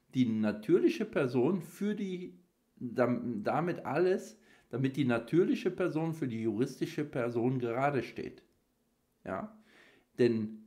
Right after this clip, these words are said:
auf diese haben sie über die juristische Person dann Zugriff. Also das ist ein Trick, damit du als Mensch die Verantwortung für das übernimmst,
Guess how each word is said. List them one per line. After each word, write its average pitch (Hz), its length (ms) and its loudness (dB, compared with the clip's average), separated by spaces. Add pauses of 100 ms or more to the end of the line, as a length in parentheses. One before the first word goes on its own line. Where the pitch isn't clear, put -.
(140)
auf 110 260 2 (220)
diese 151 720 -2 (120)
haben 123 200 0
sie 113 440 -4
über 110 180 0
die 107 140 -2
juristische 135 580 -2
Person 123 460 -2
dann 110 200 -4
Zugriff. - 540 -8 (800)
Also 107 320 -2 (160)
das 139 260 0
ist - 520 -8
ein 110 280 -2
Trick, - 460 -8 (380)
damit 127 360 -2
du 160 120 -2
als - 280 0
Mensch 131 640 -2 (840)
die 131 80 0
Verantwortung 185 640 2
für 143 200 -2
das 214 380 2
übernimmst, 165 840 0